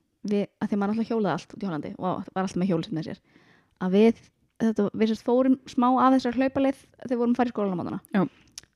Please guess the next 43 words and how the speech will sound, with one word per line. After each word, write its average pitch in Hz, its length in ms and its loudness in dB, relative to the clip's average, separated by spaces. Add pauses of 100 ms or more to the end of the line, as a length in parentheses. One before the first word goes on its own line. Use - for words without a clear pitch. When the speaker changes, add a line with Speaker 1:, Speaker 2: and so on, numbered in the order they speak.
(220)
Speaker 1:
Þessa 240 180 -2
dag 233 160 0
sem 233 100 0
við - 40 0
vorum 196 120 -4
hlaupin, - 220 -8
þá 208 80 -14
fórum 220 200 -4
við 277 80 0
aðeins 285 120 0
fyrr. - 220 -8 (260)
Speaker 2:
Mm. 156 460 2 (840)
Speaker 1:
Um, 185 280 -2 (180)
fórum, 240 440 -2 (960)
skildum - 720 0
hjólin 320 340 -2
okkar 277 200 -2
eftir. - 440 -8
Speaker 2:
Mhm. 156 380 4 (540)
Speaker 1:
Þetta - 80 -2
Speaker 2:
Ég, 170 60 6
Speaker 1:
var 226 100 4
mjög 233 180 6
Speaker 2:
ég 262 60 4
sá - 140 6
Speaker 1:
svona 175 100 8
Speaker 2:
hvert 180 220 4
það 170 100 4
var 165 100 2
að 180 60 2
fara. 185 140 6
Speaker 1:
Já, 196 200 6
það 202 140 6
var 233 80 2
mjög 247 160 2
mikið 254 180 4
að 240 80 -2
trjám 302 240 2
í 294 60 0
kringum 302 180 2
allt 302 100 2
stöðvarnir. 320 340 4
Speaker 2:
Aha. 240 160 4